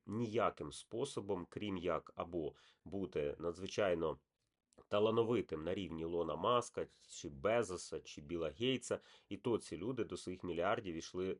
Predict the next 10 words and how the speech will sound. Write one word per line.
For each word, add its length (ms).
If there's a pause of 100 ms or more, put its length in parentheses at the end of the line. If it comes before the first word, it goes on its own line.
доволі 400
довгий 480
період, 420
будуючи 520
імперії, 540
будуючи 460
технологічні 840 (340)
компанії 840
і 60
завойовуючи 840